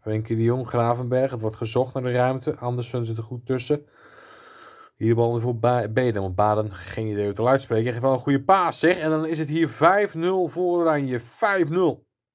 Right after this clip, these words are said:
Niet voor Oranje, voor Denemarken tegen Oranje. En het is Kasper Dolberg die hem scoort.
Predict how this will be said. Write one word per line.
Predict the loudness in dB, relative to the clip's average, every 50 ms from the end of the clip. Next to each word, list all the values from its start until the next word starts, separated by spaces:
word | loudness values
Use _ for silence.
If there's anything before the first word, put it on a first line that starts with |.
| _ _ _ _ _ _ _ _ _ _ -10
Niet | -10 -10 -10 -10 -6
voor | -4 0 2
Oranje, | 4 4 4 4 6 6 4
voor | 4 2 2
Denemarken | 2 2 2 2 2 0 0 0 0 -2 -2 -2
tegen | -2 -2 0 0
Oranje. | 0 0 2 0 0 0 -2 -4 -6 -8 _ _ _ _ _ _ _ _ _ _ _
En | -8 -6
het | -2 -2
is | -2 -4 -2
Kasper | 0 2 2 2 2 0 -4 -2 0
Dolberg | 2 2 2 2 2 2 2 2 0
die | -4 -6
hem | -6 -6
scoort. | -8 -6 -2 0 0 0 0 -2 -6 -12